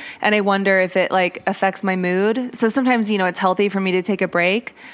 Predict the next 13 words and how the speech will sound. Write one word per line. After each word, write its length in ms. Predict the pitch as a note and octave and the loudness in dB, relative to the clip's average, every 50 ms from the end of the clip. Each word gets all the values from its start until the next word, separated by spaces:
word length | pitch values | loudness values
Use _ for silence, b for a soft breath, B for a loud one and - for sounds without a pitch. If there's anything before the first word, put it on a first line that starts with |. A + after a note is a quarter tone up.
| B B B B B - | B B B B B 0
um, 360 | F#3+ G3 F#3+ F3+ D#3+ B2 B2+ - | 2 2 2 2 0 -2 -2 -2
and 160 | G#3 G3+ G3 | 0 0 2
maybe 400 | G3 G3 F#3+ F#3 G3 F#3+ F#3 F#3 | 2 2 2 2 2 2 2 2
it 180 | F#3 - - - | 2 0 0 -2
means 300 | G3 F#3+ F#3+ F#3 F3 - | -2 -2 -2 -2 -2 -2
that 160 | - F#3 - | 0 0 2
I 80 | F3+ F#3+ | 0 0
delay 340 | F3+ F#3 F3+ F3+ F3+ F3+ | 0 0 0 2 2 2
an 80 | F#3+ G3 | 2 0
episode 420 | G3 G3+ - G3+ - G#3+ G3+ G3 | 0 -2 -2 -2 0 0 0 2
a 60 | G3+ G3+ | 0 0
day, 380 | - G#3+ G#3 G3+ G3+ G3+ G3+ | 2 2 2 2 2 2 0
but, 320 | G3+ F#3+ G3 F3+ D3 - | 0 0 0 0 0 0